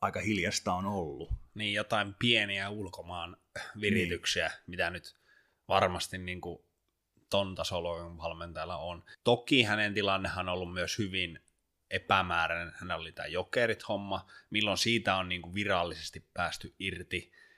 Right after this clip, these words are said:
Speaker 2: Onko seurat edes ajatellut Pennasta vaihtoehtona? Nuorten M M-kisat loppu vasta elokuussa. Hän on
Speaker 1: Ja
Speaker 2: ollut
Speaker 1: silloin
Speaker 2: siinä
Speaker 1: hän sanoi,
Speaker 2: pro-,
Speaker 1: sanoi
Speaker 2: niin.
Speaker 1: sel-, sanoi selkeästi silloin, että hän haluaa rauhoittaa
Speaker 2: Juuri näin.
Speaker 1: kisoja ajaksi, että silloin ei ole
Speaker 2: Eli
Speaker 1: käyty
Speaker 2: tavallaan
Speaker 1: neuvotteluja.
Speaker 2: tässä on ehkä ollut semmoista, niinku, todellista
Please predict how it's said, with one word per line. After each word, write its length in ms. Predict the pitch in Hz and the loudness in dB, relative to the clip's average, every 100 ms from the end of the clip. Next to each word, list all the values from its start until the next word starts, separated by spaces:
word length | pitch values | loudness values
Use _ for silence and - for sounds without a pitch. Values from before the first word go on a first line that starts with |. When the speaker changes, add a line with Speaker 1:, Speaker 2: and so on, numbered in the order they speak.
| _ | _
Speaker 2:
Onko 200 | - 92 | -12 -4
seurat 460 | 90 98 98 87 - | 0 2 2 0 0
edes 240 | 90 - - | -2 -2 0
ajatellut 580 | 101 101 95 92 87 - | 6 6 6 0 -2 -2
Pennasta 460 | 90 82 - 85 | -4 -2 -6 -4
vaihtoehtona? 840 | 82 82 - 80 78 - - 87 82 - _ - | -2 -2 -2 -4 -6 -6 -8 -6 -8 -10 _ -12
Nuorten 460 | 110 104 101 98 | 0 2 2 2
M 300 | 90 98 98 | 0 0 -2
M-kisat 400 | 95 95 92 90 | -2 0 0 0
loppu 320 | 95 87 90 | -4 -4 -4
vasta 300 | 87 82 - | -4 -4 -2
elokuussa. 800 | 85 90 85 - 87 87 - 92 87 | 0 0 -2 -4 -8 -6 -4 -4 -4
Hän 100 | 98 | 0
on 20 | |
Speaker 1:
Ja 40 | |
Speaker 2:
ollut 80 | 104 | 2
Speaker 1:
silloin 240 | 123 120 113 | 4 6 4
Speaker 2:
siinä 60 | |
Speaker 1:
hän 100 | 107 | 4
sanoi, 240 | 104 104 101 | 4 2 2
Speaker 2:
pro-, 100 | - - | -4 -4
Speaker 1:
sanoi 240 | 110 107 | 0 2
Speaker 2:
niin. 180 | 104 110 | 2 2
Speaker 1:
sel-, 60 | |
sanoi 220 | 113 113 107 | 2 2 4
selkeästi 460 | 113 107 98 - | 4 4 2 0
silloin, 320 | - 98 90 | 0 0 2
että 100 | 85 | -2
hän 120 | 82 80 | -4 -6
haluaa 240 | 80 85 | -2 -2
rauhoittaa 540 | 90 92 80 - 82 87 | 0 0 -4 -6 -2 0
Speaker 2:
Juuri 260 | 104 104 | 2 2
näin. 260 | 101 92 87 | 2 2 4
Speaker 1:
kisoja 360 | 101 104 85 | 4 4 4
ajaksi, 320 | 80 80 85 82 | 2 2 -2 -6
että 100 | - | -4
silloin 320 | 92 85 85 | -2 0 0
ei 60 | |
ole 80 | 85 | -2
Speaker 2:
Eli 80 | 90 | -2
Speaker 1:
käyty 140 | 80 | -2
Speaker 2:
tavallaan 160 | 95 95 | 2 2
Speaker 1:
neuvotteluja. 140 | 98 | 2
Speaker 2:
tässä 220 | 92 - 98 | 4 4 4
on 120 | 95 | 2
ehkä 300 | 92 - 95 | -2 2 2
ollut 300 | 107 104 95 | 2 2 -2
semmoista, 400 | 95 95 95 98 | -4 -4 -8 -8
niinku, 160 | 92 | -10
todellista 720 | 90 - 101 104 95 87 - | -10 -2 2 4 4 0 -4